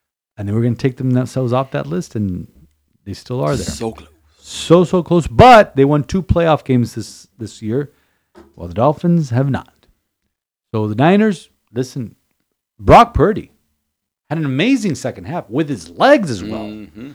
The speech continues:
Speaker 1: So right now, I don't know what the line is this morning. It started, it opened at two and a half Niners, which, like, why do they keep putting the Chiefs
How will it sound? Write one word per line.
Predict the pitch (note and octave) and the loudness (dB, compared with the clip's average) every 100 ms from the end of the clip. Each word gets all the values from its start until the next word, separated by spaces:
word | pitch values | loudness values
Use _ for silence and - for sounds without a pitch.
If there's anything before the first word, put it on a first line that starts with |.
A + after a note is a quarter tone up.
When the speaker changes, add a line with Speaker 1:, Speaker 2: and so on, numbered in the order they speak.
| _ _ _ | _ _ _
Speaker 1:
So | - C#3 | 2 4
right | A#2+ D#3+ B3+ | 6 6 6
now, | G3+ G3+ F#3+ C3 A#2+ | 4 4 4 2 0
I | C3 | -2
don't | G#3 | -2
know | G3+ | -2
what | D3+ A2 | -2 -2
the | |
line | G2+ A#2 C3 | 0 2 2
is | B2 | 0
this | - - | -4 -12
morning. | A#2 E3+ D3 - | -8 -6 -8 -10
It | G#2 - | -16 -2
started, | D3+ F3 B2 | 2 2 4
it | |
opened | D#3 E3+ | 2 2
at | A#2 - | -4 -4
two | - | 0
and | D3 | 0
a | A2 | 0
half | A#2 C3+ - | -2 -6 -8
Niners, | G2+ D#3 D3 D2+ F2 | -4 -4 -4 -8 -12
which, | G2 - _ _ | -14 -14 _ _
like, | F2 - | -20 -8
why | D3+ | -6
do | G3 | -6
they | D#3 | -10
keep | - G#2 | -14 -20
putting | - G#2 F#2+ | -18 -16 -16
the | |
Chiefs | E2 - B2+ B2 | -16 -14 -14 -14